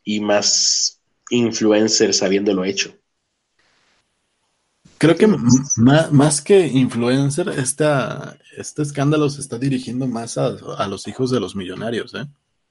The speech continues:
Speaker 1: Mm, algo así, sí, algo así pude leer.
Speaker 2: Sí, sí, no, no es tanto hacia los influencers, hacia creadores, sino hacia los hijos de millonarios que están,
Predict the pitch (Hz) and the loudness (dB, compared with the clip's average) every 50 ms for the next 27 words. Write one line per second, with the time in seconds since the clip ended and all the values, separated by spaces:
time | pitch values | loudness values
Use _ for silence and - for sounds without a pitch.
0 | _ _ _ - 98 101 104 104 104 104 101 104 107 104 104 107 113 107 - - | _ _ _ -10 -8 -6 -4 -4 -4 -6 -6 -4 -2 0 2 2 2 2 2 0
1 | 110 101 98 - - 113 107 104 104 104 101 - - 104 95 98 104 101 98 92 | -2 -2 -4 -4 -4 -4 -4 -4 -4 -6 -4 -6 -6 -8 -6 -6 -4 -4 -4 -4
2 | 90 87 120 113 110 107 107 113 135 143 143 - - - - 120 123 127 127 127 | -4 -4 -4 -4 -4 -4 -6 -8 -8 -10 -12 -12 -10 -6 -2 0 2 2 2 2
3 | 135 127 131 139 131 - - 143 139 139 - 151 147 135 123 107 - 107 104 104 | 2 4 4 2 2 0 0 0 0 2 2 4 4 4 2 0 -2 -4 -2 -2
4 | 104 107 107 104 104 101 107 107 98 - 107 107 110 127 143 147 143 147 139 127 | -2 -2 -4 -4 -6 -6 -6 -8 -8 -8 -8 -6 -4 -2 -2 0 0 0 -2 -4
5 | 110 101 - - 98 98 98 95 98 95 98 98 98 - 101 98 92 98 107 120 | -6 -8 -8 -8 -6 -6 -6 -6 -6 -6 -8 -8 -10 -8 -8 -6 -4 -2 0 0
6 | 135 147 165 143 - - _ _ _ _ _ _ _ _ _ _ _ - - 120 | 0 0 0 -4 -8 -16 _ _ _ _ _ _ _ _ _ _ _ -4 -2 0
7 | 117 110 107 - - 104 101 98 - - 104 104 113 120 123 117 113 104 101 98 | 0 0 0 -2 -2 -4 -4 -4 -4 -6 -6 -4 -2 0 0 0 0 0 0 0
8 | 104 107 110 110 113 120 127 - - - - - 101 101 98 95 98 101 101 104 | 0 0 0 0 -2 -4 -4 -8 -14 -12 -8 -6 -6 -6 -6 -6 -8 -8 -8 -10
9 | 101 | -12